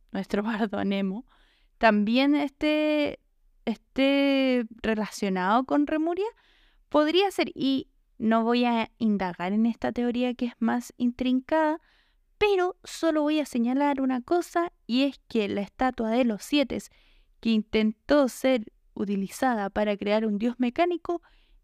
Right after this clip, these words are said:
era de Venti. Así que <laughs> ahí lo dejo, ahí lo dejo. Podría haber una relación entre Venti y Remo eventualmente. Pero sigamos, porque si no me voy a ir por las ramas y no es la idea.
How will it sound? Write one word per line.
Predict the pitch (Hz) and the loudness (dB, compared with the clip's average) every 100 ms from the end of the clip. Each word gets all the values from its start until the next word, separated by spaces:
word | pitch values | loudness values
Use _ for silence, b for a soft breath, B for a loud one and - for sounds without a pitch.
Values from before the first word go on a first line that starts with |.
| _ | _
era | - 330 | 2 4
de | 269 | 4
Venti. | 277 220 - - _ _ _ - | 2 2 -2 -14 _ _ _ -14
Así | 214 - - | -12 -12 -10
que | - 202 - | -6 -4 -2
<laughs> | 254 _ 277 311 B _ _ - | -2 _ -18 -18 B _ _ -6
ahí | - 247 | 2 2
lo | 269 | 2
dejo, | - - _ _ _ - | -2 -8 _ _ _ -2
ahí | - 196 | 0 2
lo | - | -2
dejo. | 196 - _ _ _ _ _ _ | -8 -14 _ _ _ _ _ _
Podría | - 202 220 226 | -2 0 2 2
haber | 233 | 2
una | 233 233 | 0 0
relación | 226 226 - 247 | 0 -2 0 0
entre | 233 226 - 226 220 | 0 -2 -2 -2 0
Venti | 208 214 233 226 - 240 - | 0 2 2 0 -2 -2 -4
y | - 196 | -4 -4
Remo | 185 185 185 180 180 | -2 0 0 -2 -4
eventualmente. | 185 190 - 170 151 - - - _ _ - b b b b _ _ _ - | -6 -6 -6 -4 -4 -6 -10 -20 _ _ -20 b b b b _ _ _ 0
Pero | 294 320 - _ _ _ _ - | 4 4 2 _ _ _ _ -14
sigamos, | - 196 143 131 - | -4 -2 -2 -6 -8
porque | - - - | -10 -10 -10
si | - 185 | -6 0
no | 196 208 - | 2 0 -4
me | 196 | -4
voy | 190 196 | 0 2
a | 196 | 0
ir | - | -2
por | - | -8
las | 185 185 | -8 -6
ramas | 226 233 254 262 - | -4 -2 -2 -4 -4
y | 214 214 _ | -4 -4 _
no | 196 190 | -6 -4
es | 190 - | -4 -4
la | 165 | -4
idea. | - - _ | -6 -14 _